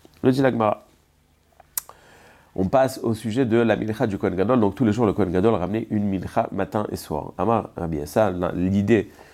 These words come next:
du Kohen Gadol qui ramenait tous les jours une mincha, alors que tout Kohen idiote, un Kohen normal, lui, il amenait un ko-, le, la mincha que le premier jour, que le jour où il rentrait dans son travail, c'était pour nous dire que le Kohen Gadol devait venir tous les jours comme si c'était son premier jour.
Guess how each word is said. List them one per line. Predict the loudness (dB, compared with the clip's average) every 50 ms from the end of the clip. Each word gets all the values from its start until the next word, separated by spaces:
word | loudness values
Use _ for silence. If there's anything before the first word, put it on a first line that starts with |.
| _ -10
du | -4 -4 0
Kohen | 2 2 2
Gadol | 4 4 2 2 0
qui | 0 -2
ramenait | -2 -2 -2
tous | -2 0
les | 0 0
jours | 2 0
une | -2 -2
mincha, | -4 -6 -4 -2 0 0
alors | 0 0 -2 -4
que | -8 -12
tout | -14 -10 -8 -8 -8 -8 -6
Kohen | -2 0 2 2 2 0 -4 -2 -2
idiote, | -2 0 2 2 2 2 2 -2 -14 -20 -20 -20 -20 -20 -20 -14 -4
un | -2 -2 0
Kohen | 2 2 0 0 0 -4
normal, | -4 -2 -2 0 2 0 0 0 -2 -8 -14 _ _ _ -4
lui, | 0 2 2
il | 4 4
amenait | 2 2 2
un | 2 0 0
ko-, | 0 0 0 4
le, | 4 4 4 4
la | 4 4 2
mincha | 2 0 -2 -2 -2 -2 -2 -2
que | 0 2 2
le | 2 2 2
premier | -2 -4 -6 -4 -4 -2
jour, | 2 2 2 2 2 -2 -4
que | -2 0
le | 2 2 2 2
jour | 4 4 4 4
où | 4 2
il | 0 2 2
rentrait | 2 2 2 0 0 -2 0 0 0
dans | 0 -2
son | -10 -12 -14
travail, | -12 -4 -2 2 2 2 2 0 -6 -14 _ -20 -20 _ _ _ _
c'était | -8 -6 -2 -2 0 0
pour | 2 2
nous | 2 2
dire | 2 0 2
que | 2
le | 2 2 4
Kohen | 4 2 4
Gadol | 4 2 2 2 2 2
devait | 2 2 2 2 0 0 -2 -10 _ -10
venir | -6 -2 0 0 2 2 0 -2 -2 -6 -4
tous | 0 2
les | 4 4 4
jours | 4 2 -2 0
comme | 0 0 -2 -2
si | -2 -4
c'était | -2 -2 -2 2 2 2
son | 2 2 0 -2 -4
premier | -4 -6 -4 -2 -2 0 0 0
jour. | 0 0 -2 -4 -4 -4